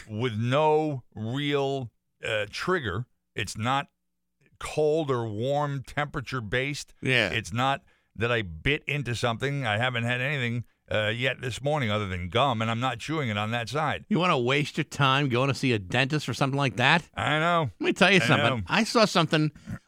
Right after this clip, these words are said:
Speaker 2: on the <clears throat> Three Stooges. We could have that tooth out of your mouth in, like, a five minutes.
Speaker 1: Well, that's the other thing I worry about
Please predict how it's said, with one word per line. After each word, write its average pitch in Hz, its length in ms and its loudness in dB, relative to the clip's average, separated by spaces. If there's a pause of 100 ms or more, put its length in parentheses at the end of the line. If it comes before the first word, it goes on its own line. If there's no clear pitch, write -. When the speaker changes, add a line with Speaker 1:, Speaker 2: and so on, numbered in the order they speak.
(100)
Speaker 2:
on 123 100 6
the 90 180 2
<clears throat> - 260 -8
Three 196 260 2
Stooges. 135 480 2
We 139 100 0
could 165 120 0
have 147 280 2
that 139 240 0
tooth 147 240 2
out 139 120 6
of 131 60 4
your 123 100 2
mouth 127 360 2
in, 117 140 2
like, 104 180 2
a - 60 -4
five 135 500 4
minutes. 107 320 -4
Speaker 1:
Well, 143 140 2
that's 160 200 2
the 170 120 0
other 175 200 4
thing 147 140 -2
I 131 120 -2
worry 127 320 0
about 76 320 -8